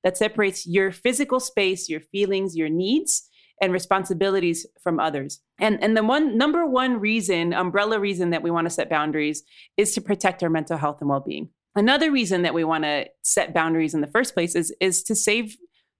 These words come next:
be more, to save time and, and, and hurt feelings later. So a lot of times we incorrectly assume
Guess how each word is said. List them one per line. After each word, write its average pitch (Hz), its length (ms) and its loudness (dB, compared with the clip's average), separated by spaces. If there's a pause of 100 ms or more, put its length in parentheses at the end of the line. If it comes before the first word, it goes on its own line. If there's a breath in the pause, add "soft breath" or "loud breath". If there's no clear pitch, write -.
(140)
be 233 140 4
more, 240 280 2
to 220 120 -6
save 302 220 0
time 226 340 2
and, 202 160 -2
and, 180 240 2
and 185 160 2
hurt 233 300 0
feelings 190 440 0
later. 165 360 2
So 175 260 0
a - 20 0
lot 196 200 2
of 247 80 -6
times 190 420 0
we 160 220 -4
incorrectly 185 600 -2
assume 165 680 -2